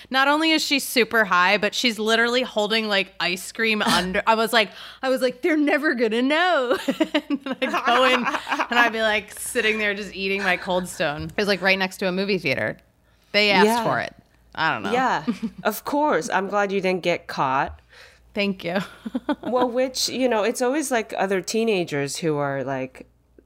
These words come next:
Speaker 2: responsible for stopping you from bringing ice cream in or whatever. And so I'm always like, "What's your, what's your, like, will? Like, why, why do you listen to the rules when you know it's
Speaker 1: <laughs>
Speaker 2: bullshit?" You know, it,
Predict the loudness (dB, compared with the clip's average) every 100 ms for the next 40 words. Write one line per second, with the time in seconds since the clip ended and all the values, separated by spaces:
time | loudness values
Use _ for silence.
0 | -20 _ _ _ -4 -2 0 -2 -2 -2
1 | -4 -4 -10 -6 -4 -4 -2 -2 -2 -2
2 | -2 -4 -6 -4 -4 -4 -4 -6 -6 -2
3 | 0 0 0 0 -2 -4 -4 -4 -6 _
4 | _ _ _ -2 -2 -2 -2 0 0 -2
5 | -8 _ _ _ _ _ _ _ _ _
6 | 0 2 2 0 -2 -6 -2 -2 -2 -6
7 | -2 0 0 -4 -12 _ -4 -2 -2 -4
8 | -2 0 0 0 0 -2 -2 -4 0 0
9 | 0 -4 -4 -2 -2 -4 -2 0 0 -6
10 | -6 -6 0 -2 0 0 0 0 0 -2
11 | -2 -4 -2 0 0 0 -4 -4 -4 -4
12 | -6 -10 -20 -4 0 2 2 0 -2 -4
13 | -2 -2 -2 -8 -8 -8 -14 -20 -4 -2
14 | 0 0 0